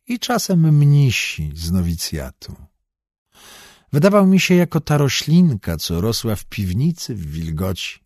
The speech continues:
Może dlatego był taki mały i drobny, taki niepozorny. Jakże takie stworzenie mogłoby się stać następcą Jakuba? Jakub go nie lubił i nie poważał. I chyba sam widok synów go irytował.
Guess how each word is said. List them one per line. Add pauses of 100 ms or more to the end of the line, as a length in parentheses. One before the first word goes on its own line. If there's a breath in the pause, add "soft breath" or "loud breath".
(720)
Może
dlatego
był
taki
mały
i
drobny, (480 loud breath)
taki
niepozorny. (1000 soft breath)
Jakże
takie
stworzenie
mogłoby
się
stać
następcą
Jakuba? (800)
Jakub
go
nie
lubił
i
nie
poważał. (540 loud breath)
I
chyba
sam
widok
synów
go
irytował.